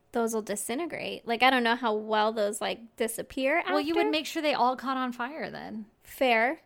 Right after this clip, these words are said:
Speaker 1: You probably also would have left the windows open,
Speaker 2: Would've left
Speaker 1: apparently.
Speaker 2: Yeah, to, like, catch shit on fucking fire.
Speaker 1: Yeah.
Speaker 2: Also, I'm imagining, like, a drunk,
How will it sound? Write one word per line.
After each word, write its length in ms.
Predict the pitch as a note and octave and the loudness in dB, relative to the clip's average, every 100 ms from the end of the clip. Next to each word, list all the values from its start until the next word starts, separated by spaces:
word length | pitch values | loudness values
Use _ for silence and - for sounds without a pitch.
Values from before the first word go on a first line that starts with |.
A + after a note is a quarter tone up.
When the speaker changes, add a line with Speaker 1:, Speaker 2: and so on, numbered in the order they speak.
| - | -8
Speaker 1:
You 100 | B3 | 0
probably 200 | A#3 A3 | 4 4
also 220 | A3 A3 | 2 0
would 100 | A#3 | 0
have 60 | |
left 160 | A#3 A#3 | 0 0
the 60 | C4+ | 0
windows 320 | F4+ D4 A#3 | 2 2 2
open, 400 | G#3+ - E3+ G3+ | 0 -2 -8 -6
Speaker 2:
Would've 200 | A3+ G#3+ | -2 0
left 120 | A3+ - | 0 -2
Speaker 1:
apparently. 220 | - - | -8 -8
Speaker 2:
Yeah, 360 | A#3+ C#4+ F3 F#3+ | -4 -4 -4 -6
to, 80 | - | -6
like, 180 | G3 F#3+ | -6 -6
catch 220 | - F#3+ | -10 -10
shit 220 | - A3 - | -6 -6 -6
on 320 | G3 D#3 F#3+ - | -10 -10 -12 -12
fucking 400 | - D#3 F#3 G#3+ | -12 -10 -10 -10
fire. 520 | - C#4+ E4 - - - | -8 -8 -6 -8 -12 -2
Speaker 1:
Yeah. 400 | C4+ A#3+ A3 B3 - _ | 2 4 2 -4 -10 _
Speaker 2:
Also, 720 | - D4 - A3 F3+ F3+ A3+ - _ | 2 2 2 0 0 -2 -4 -10 _
I'm 160 | C4 E4+ | 2 4
imagining, 680 | C#4 G#3 G3+ A3 G#3 G#3 G#3+ | 2 2 0 -2 -2 -2 -2
like, 380 | F#3+ F#3 F3+ - _ | -2 -4 -6 -16 _
a 640 | A#3 A3 G#3 G#3 G3+ G3+ - _ | 2 4 4 4 2 0 -4 _
drunk, 460 | - A3+ B3 C4 - | 0 4 4 2 -4